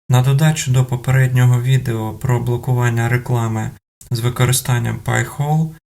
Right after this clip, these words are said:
хочу трохи більше розповісти про цей метод блокування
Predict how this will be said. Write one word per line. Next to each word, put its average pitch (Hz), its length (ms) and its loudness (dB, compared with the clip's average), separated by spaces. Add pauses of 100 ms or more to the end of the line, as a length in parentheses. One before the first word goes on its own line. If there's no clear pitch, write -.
(360)
хочу 156 340 0
трохи 135 340 0
більше 127 340 0
розповісти 120 680 -4
про 123 240 -4
цей 135 320 2
метод 123 400 0
блокування 123 800 0